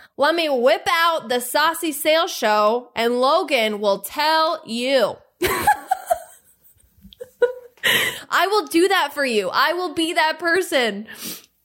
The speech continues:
that in uncomfortable family situations or, you know, where people are coming at you about talking about money,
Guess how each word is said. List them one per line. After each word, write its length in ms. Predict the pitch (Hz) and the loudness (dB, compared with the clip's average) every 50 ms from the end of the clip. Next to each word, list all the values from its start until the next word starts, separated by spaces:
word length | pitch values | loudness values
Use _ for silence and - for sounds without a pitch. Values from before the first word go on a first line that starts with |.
| _ _ _ - - | _ _ _ -12 -2
that 200 | 233 294 285 302 | 0 2 2 2
in 100 | 302 - | 0 0
uncomfortable 600 | 285 311 320 311 294 302 311 320 294 302 294 302 | 0 0 0 0 -2 -2 -2 -2 -2 -2 -2 0
family 340 | 302 302 285 277 285 294 | 0 0 0 0 0 -2
situations 880 | 302 330 320 254 - 311 311 294 294 320 320 320 262 233 233 240 220 - | -2 -2 -4 -4 -2 -2 0 0 0 0 2 2 2 4 4 2 -2 -4
or, 320 | - 233 262 254 254 254 240 | -4 -2 0 0 2 0 0
you 120 | 240 262 | -2 -2
know, 80 | 262 240 | -2 0
where 160 | 233 254 254 | 0 0 0
people 220 | - 302 240 294 | -2 -2 -2 0
are 100 | 269 247 | 0 0
coming 320 | 247 - - 302 269 269 277 | 0 -2 -4 -4 -2 -2 0
at 240 | 269 277 240 - 196 | 0 0 -2 -2 -4
you 320 | 214 214 196 196 196 196 - - - - - | -2 0 0 0 -2 -4 -8 -16 -20 -12 -4
about 240 | - 254 247 247 240 | -2 0 0 0 0
talking 240 | 269 294 277 285 | 0 -2 -2 0
about 220 | 294 269 247 214 226 | 0 0 0 0 0
money, 300 | 247 269 269 240 208 | 0 0 0 0 -2